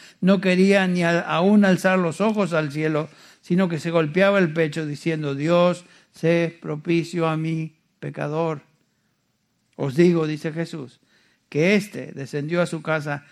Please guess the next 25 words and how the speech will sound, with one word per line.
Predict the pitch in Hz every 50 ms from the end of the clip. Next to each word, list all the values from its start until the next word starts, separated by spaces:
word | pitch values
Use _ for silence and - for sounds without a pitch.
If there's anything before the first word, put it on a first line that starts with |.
| _ _ _ _
justificado | - 156 131 - - 135 127 139 135 - 170 165 156 147 139 135 120 - _ _ _ _
antes | - 185 214 220 202 175 151 - 151 147 139 - - - _ _ _ _ _ _ _ _ -
que | - 147
el | 156
otro, | 180 180 165 139 - - 110 - _ _ _ _ _ _ _ _ _ _
porque | _ - 135 131 143 135
todo | 131 - 185 190 190
el | 185 175 170
que | 170 151
se | - - 156
ensalza", | 147 143 - - 180 190 190 190 185 196 180 180 180
dice | 170 156 151 165
el | 151 139
Señor | 139 143 143 147 147 147
Jesús, | 151 147 135 156 160 156 -
"será", | - 139 143 143 143
¿qué? | 143 165 190 214 208 - _ _ _ _ _ _ _ _ _
"Humillado, | - 135 135 135 135 131 156 165 170 175 170 175 165 147 - _ _
y | - 143
el | 143 139
que | 135 131
se | 127 - - 156 139 135
humilla | 131 127 127 143 170 185 170 143 139 139 120 - - _ _ _ _ _ _ _ _ _ _ _ _ _
será | - 143 127 135 139
ensalzado". | 139 131 - 135 131 120 - - 127 117 117 107